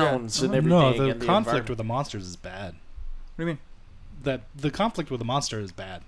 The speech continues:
Speaker 3: Like, the mechanics of it.
Speaker 2: Well, that's the dog, really. I mean,
Speaker 3: Yeah.
Speaker 2: it's
Speaker 3: Well,
Speaker 2: because
Speaker 3: and
Speaker 2: of
Speaker 3: he
Speaker 2: the
Speaker 3: can,
Speaker 2: dog.
Speaker 3: yeah, it's not good.
Speaker 2: Like, if, if the dog stayed out in front of you, like you said, like,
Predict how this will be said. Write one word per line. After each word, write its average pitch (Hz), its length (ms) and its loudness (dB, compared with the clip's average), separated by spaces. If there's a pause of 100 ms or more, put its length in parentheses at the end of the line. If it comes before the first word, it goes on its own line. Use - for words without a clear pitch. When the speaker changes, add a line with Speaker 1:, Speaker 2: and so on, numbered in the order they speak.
Speaker 3:
Like, 123 140 -10 (400)
the 120 140 -4 (140)
mechanics 117 480 -6
of 87 120 -14
it. - 80 -16 (200)
Speaker 2:
Well, 196 120 8
that's 170 140 6
the 151 80 -6
dog, 135 440 4 (380)
really. 135 400 0 (220)
I 143 80 0
mean, 147 160 2
Speaker 3:
Yeah. 185 160 6
Speaker 2:
it's - 200 -2
Speaker 3:
Well, - 100 6
Speaker 2:
because 196 180 10
Speaker 3:
and - 40 8
Speaker 2:
of 185 40 6
Speaker 3:
he 214 80 6
Speaker 2:
the - 100 6
Speaker 3:
can, 131 100 6 (160)
Speaker 2:
dog. 170 120 -6
Speaker 3:
yeah, 127 240 0
it's 147 240 -6
not 131 200 -6
good. 110 200 -10
Speaker 2:
Like, 156 140 4
if, 151 140 2
if 151 220 2
the 160 100 2
dog 147 440 6
stayed 143 300 0
out 131 180 4
in 123 80 -8
front 175 200 0
of 135 80 -4
you, 131 60 -6
like 139 180 0
you 175 100 0
said, 110 420 0
like, 113 180 0